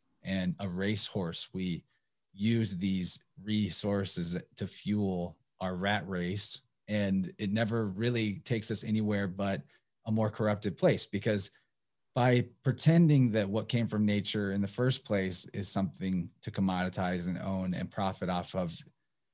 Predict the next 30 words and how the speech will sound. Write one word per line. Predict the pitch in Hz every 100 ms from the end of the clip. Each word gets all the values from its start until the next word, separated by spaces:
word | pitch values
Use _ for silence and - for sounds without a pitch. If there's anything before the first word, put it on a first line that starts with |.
| _ _
you're | 120
kind | 151 151
of | 143 117 104
missing, | 113 123 123 - 123 110 110 _ _ _ _
I | 123
mean, | 131 123 107 98 - _ _ _ _
not | 143 143
that | 139
commerce | 127 135 135 131 120
is | 113 110
inherently | 113 117 113
evil, | 104 117 120 135
but | 113 101 - - _ _ _ _ -
the | 117
way | 117 135
that | 127 120 104 - -
these | 120 110
things | 127 113 107
are |
slung, | 101 151 175 123
like | 110 104
you | 107
said, | 101 156 143 95
it's | 95 -
like, | 92 87
it'll | 101 95 92 87 _ _ _ _
cure | - 117 113
your | 110
herpes, | 131 147 101 90 -
but | - 101 90